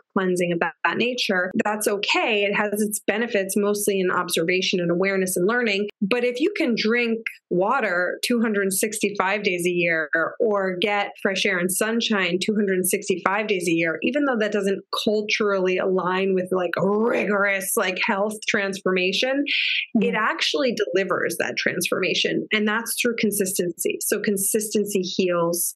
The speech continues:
Speaker 1: Health is cumulative. Really, the way to execute consistency is to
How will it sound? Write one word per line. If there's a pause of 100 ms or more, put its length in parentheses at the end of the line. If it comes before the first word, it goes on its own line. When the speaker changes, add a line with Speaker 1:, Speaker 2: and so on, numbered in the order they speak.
Speaker 1:
Health
is (140)
cumulative. (120)
Really,
the
way
to
execute
consistency
is
to